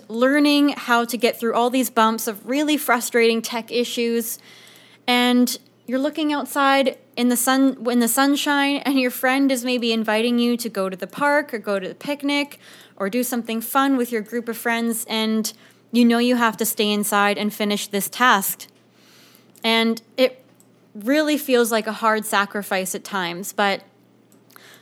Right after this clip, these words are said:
I'm not all about being a workaholic and sacrifice, fat sacrificing over and over, but there are a lot of moments like that where people who are employees don't,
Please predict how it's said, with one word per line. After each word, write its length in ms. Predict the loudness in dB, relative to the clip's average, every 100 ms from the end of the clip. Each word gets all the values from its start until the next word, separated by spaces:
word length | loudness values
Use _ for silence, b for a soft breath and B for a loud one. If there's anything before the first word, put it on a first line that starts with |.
| B
I'm 140 | 2
not 260 | 4 4 4
all 220 | 4 4
about 420 | 2 2 2 2
being 360 | -2 -2 -2 -2
a 80 | -4
workaholic 920 | -4 -4 -6 -6 -2 2 2 0 -4 -12 -4
and 680 | 0 2 2 0 -2 -4 -8 B B B B B
sacrifice, 880 | -4 2 2 0 -4 0 0 0 -4 _
fat 280 | -8 -4 -4
sacrificing 800 | -2 -2 -2 -4 0 -2 0 -2
over 280 | -2 -2 0
and 140 | 0 0
over, 460 | 0 0 -2 -4 -10 _
but 380 | 2 4 4 0 b b b _
there 100 | 4
are 60 |
a 60 | 4
lot 340 | 4 4 4
of 80 | 6
moments 400 | 4 4 2 2
like 220 | 0 0
that 420 | 2 2 2 -2 -2
where 440 | 0 2 2 0 b b _
people 300 | -4 -2 -2
who 100 | 2
are 160 | 2 2
employees 640 | -2 -2 0 2 2 0
don't, 280 | 0 0